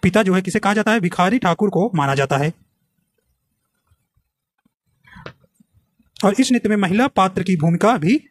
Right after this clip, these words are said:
पुरुष कलाकार करते हैं। आइए देखते हैं, अगला है, कह रहे हैं कि निम्नलिखित में से कौन सा, कौन सा विश्व का सर्वोच्च पर्यावरण संरक्षण पुरस्कार है? राइट आंसर यहाँ हो जाएगा,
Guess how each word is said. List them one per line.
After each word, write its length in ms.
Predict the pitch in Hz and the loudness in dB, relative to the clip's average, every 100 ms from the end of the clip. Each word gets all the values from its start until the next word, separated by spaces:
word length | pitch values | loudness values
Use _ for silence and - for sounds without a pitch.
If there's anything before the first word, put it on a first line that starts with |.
| _ | _
पुरुष 240 | 180 220 - | 0 0 0
कलाकार 420 | 165 160 160 185 | -2 0 0 0
करते 300 | 160 135 135 | -2 -2 -2
हैं। 220 | 135 131 - _ _ _ _ _ _ _ - 165 | -4 -8 -16 _ _ _ _ _ _ _ -4 0
आइए 80 | 160 | 0
देखते 200 | 160 165 | 0 -2
हैं, 80 | |
अगला 140 | 160 175 | 0 0
है, 360 | 160 170 190 _ _ _ _ _ _ _ _ - - - - | 0 -2 -6 _ _ _ _ _ _ _ _ -20 -20 -20 -20
कह 80 | - | -2
रहे 80 | 190 | 0
हैं 100 | 175 | 0
कि 120 | 185 | 2
निम्नलिखित 380 | 175 226 220 247 | 2 2 0 0
में 100 | 226 | 0
से 100 | 220 | 0
कौन 220 | 214 214 | 0 0
सा, 360 | 226 220 196 - _ | 0 0 -2 -6 _
कौन 220 | 208 240 | 2 2
सा 180 | 247 190 | 2 -2
विश्व 280 | 165 240 214 | -2 -4 -2
का 120 | 202 | -2
सर्वोच्च 440 | - 180 190 220 226 | 0 0 0 0 -2
पर्यावरण 500 | 190 180 180 185 196 | 0 0 0 0 -2
संरक्षण 420 | - 156 - 214 | -2 -4 -2 -2
पुरस्कार 440 | 170 - 151 139 | 0 0 0 0
है? 100 | 147 - _ _ | -2 -8 _ _
राइट 240 | 160 220 208 | 0 2 0
आंसर 200 | 170 175 | -2 -2
यहाँ 300 | 160 170 170 | 0 -2 0
हो 100 | 214 | 0
जाएगा, 680 | 156 139 165 - - - | 0 -2 -2 -6 -16 -18